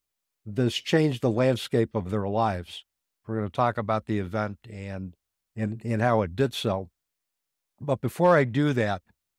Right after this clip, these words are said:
um, they are the co-owners of Climb Chiropractic, which is located on four twenty-one Broad Street in Utica, New York. Um, I have the pleasure of being a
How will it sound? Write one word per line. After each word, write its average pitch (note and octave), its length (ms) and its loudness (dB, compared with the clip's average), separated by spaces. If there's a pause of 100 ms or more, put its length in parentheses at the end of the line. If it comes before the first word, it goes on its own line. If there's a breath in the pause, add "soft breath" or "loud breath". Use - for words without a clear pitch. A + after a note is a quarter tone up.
um, A2+ 440 2
they C#3+ 200 4
are E3 120 6
the C3 100 0
co-owners B2+ 720 4
of F#2+ 180 -4
Climb C3 340 0
Chiropractic, A2 960 0
which G#2+ 240 -6
is F#2+ 120 -10
located A2+ 600 2
on G2 400 -8 (320)
four F3+ 160 4
twenty-one F3 460 4
Broad D3 340 2
Street G2+ 320 -2
in G2 40 -4
Utica, A2+ 380 0
New C3 80 2
York. G#2+ 280 0 (760)
Um, A2+ 600 2 (120)
I B2+ 540 2 (1000)
have C#3 180 4
the B2 80 -2
pleasure D3 580 4
of G#2+ 240 0
being B2+ 420 2
a A2 200 0